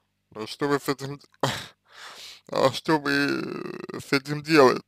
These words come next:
с этим, вот с этим, ну, с этим, с этим, с этим, э, чувством, да, как вы с ним обращаетесь. Вот, ага, ну,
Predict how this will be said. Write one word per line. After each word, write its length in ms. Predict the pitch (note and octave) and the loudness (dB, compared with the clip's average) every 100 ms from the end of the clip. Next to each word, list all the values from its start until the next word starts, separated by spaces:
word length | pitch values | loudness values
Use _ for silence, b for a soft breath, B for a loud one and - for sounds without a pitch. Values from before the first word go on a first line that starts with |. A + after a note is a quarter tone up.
| - - | -18 -18
с 40 | |
этим, 400 | - - B2 A#2+ | -18 -16 -16 -12
вот 140 | A#2 - | -12 -12
с 180 | - - | -4 -4
этим, 880 | - - - A2+ A2+ - - - - | -4 -10 -16 -18 -18 -18 -18 -18 -14
ну, 240 | A#2 G#2+ | -12 -12
с 140 | - | -10
этим, 180 | B2+ C3 | -10 -10
с 160 | - - | -18 -10
этим, 240 | C3+ C#3 | -8 -8
с 120 | - C#3+ | -8 -8
этим, 520 | C#3 - A2 - - | -8 -14 -18 -20 -18
э, 340 | - - - - | -18 -16 -16 -12
чувством, 560 | - C#3 - - - | -8 -8 -10 -16 -8
да, 360 | - C3+ A2 A2 A2 | 0 0 0 -4 -2
как 160 | C3 - | -4 -4
вы 60 | - | -16
с 40 | A#2 | -12
ним 120 | A2 | -10
обращаетесь. 1040 | B2+ B2+ A#2+ - A#2 - _ - B2 A#2+ b b b b b b b b _ - | -8 -10 -10 -6 -6 -6 _ -18 -16 -16 b b b b b b b b _ -10
Вот, 320 | B2+ A#2 - - | -2 -2 -4 -4
ага, 540 | A#2 B2+ B2+ B2+ A2+ - _ _ - | 0 0 0 -2 -4 -8 _ _ -18
ну, 520 | B2 B2+ B2 - | -16 -10 -8 -8